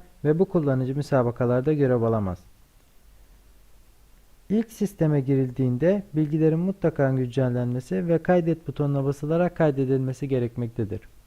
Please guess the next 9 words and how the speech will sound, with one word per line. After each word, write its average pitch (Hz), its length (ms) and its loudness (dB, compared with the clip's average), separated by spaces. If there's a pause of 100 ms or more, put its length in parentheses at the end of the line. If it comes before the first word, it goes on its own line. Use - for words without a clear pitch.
(1600)
Her 202 320 6
bölümde 156 440 4
ayrı 165 360 4
kaydet 156 420 2
butonu 151 280 0
mevcuttur. 127 680 -2 (640)
Bu 208 80 0
sebeple 175 480 2
kullanıcı 139 680 0